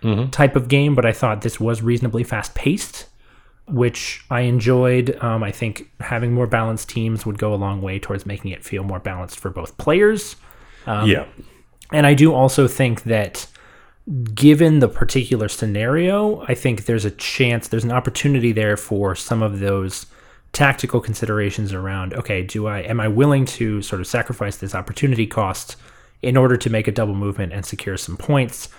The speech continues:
Speaker 2: maybe because I'm able to sort of better deploy the remainder of my roster. And I think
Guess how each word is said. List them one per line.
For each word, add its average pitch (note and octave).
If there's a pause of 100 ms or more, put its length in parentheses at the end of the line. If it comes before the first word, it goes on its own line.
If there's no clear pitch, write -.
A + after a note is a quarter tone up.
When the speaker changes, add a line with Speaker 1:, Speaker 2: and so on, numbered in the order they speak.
(640)
Speaker 2:
maybe D3
because C#3+
I'm B2+
able A#2
to A#2
sort A2
of G2+
better G#2
deploy G#2+
the G2+
remainder G2+
of F#2
my F2+
roster. A2
And A#2+
I A#2+
think -